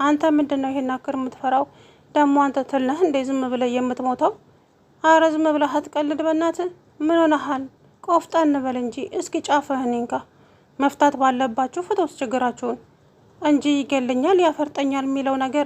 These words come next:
እኔ አልስማማበትም» አለው። ከዛ በኋላ «አንተ ቆሻሻ ሚስቴን ወስደህ ጭራሽ አደባባይ ላይ ቁጭ ትላለህ እንዴ? ና አሳይሃለሁ፣ እኔ መልምል አይደለሁም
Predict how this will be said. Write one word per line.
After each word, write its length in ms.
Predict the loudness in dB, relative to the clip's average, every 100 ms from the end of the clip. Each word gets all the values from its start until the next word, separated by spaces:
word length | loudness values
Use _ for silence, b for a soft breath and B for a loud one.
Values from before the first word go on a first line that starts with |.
| -2
እኔ 160 | -2 0
አልስማማበትም» 920 | -2 -4 -4 -4 -2 -2 -2 -4 -4 -2
አለው። 200 | -2 -4 -10 b b b _ -2
ከዛ 340 | 2 2 4 0 0
በኋላ 380 | -2 -4 2 2 2 0 _ _ _ _ _ _ _ _ _ _ _ _ _ -10 2
«አንተ 380 | 4 4 0 -2
ቆሻሻ 440 | -2 -4 -2 -2 0 -2 -2 b b b _
ሚስቴን 520 | 0 2 0 0 2 4
ወስደህ 460 | 2 0 0 0 -2 -12
ጭራሽ 360 | -6 0 0 2
አደባባይ 540 | 0 0 0 2 2 2
ላይ 120 | 0
ቁጭ 180 | -4 -8
ትላለህ 440 | -2 2 2 2
እንዴ? 140 | 0 -4 -8 b b b b _ -6
ና 100 | -2 -2 -2
አሳይሃለሁ፣ 800 | -2 0 0 0 -2 -2 -2 -4 -6 _ _
እኔ 160 | -2 0 0
መልምል 380 | -2 -2 -2 -2
አይደለሁም 560 | -2 -4 -4 -4 -6